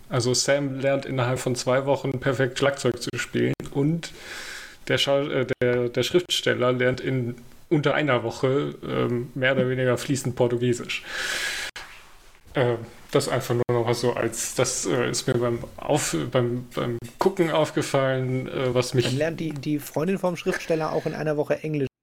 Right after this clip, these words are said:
Speaker 2: aber das macht's nicht besser.
Speaker 1: Genau, es ist halt so, äh, es ist, irgendwo passt das Ganze mit dem Zeitlichen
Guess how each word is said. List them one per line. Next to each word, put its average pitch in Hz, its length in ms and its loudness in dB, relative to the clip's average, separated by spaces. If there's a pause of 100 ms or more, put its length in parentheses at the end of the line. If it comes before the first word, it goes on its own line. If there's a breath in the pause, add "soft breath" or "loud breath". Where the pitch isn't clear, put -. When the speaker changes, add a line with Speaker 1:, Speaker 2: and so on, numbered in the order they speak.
(100)
Speaker 2:
aber 135 160 -2
das 131 160 0
macht's 139 260 -2
nicht 127 120 -4
besser. 110 260 -2 (420 loud breath)
Speaker 1:
Genau, 135 460 2
es 135 140 2
ist 143 160 2
halt 143 260 2
so, 131 420 2 (960 loud breath)
äh, - 40 -14 (320)
es 127 100 -2
ist, 123 280 0 (120)
irgendwo 131 760 0
passt - 340 -2
das 117 120 2
Ganze 120 280 2
mit 117 100 2
dem 113 140 0
Zeitlichen 117 480 2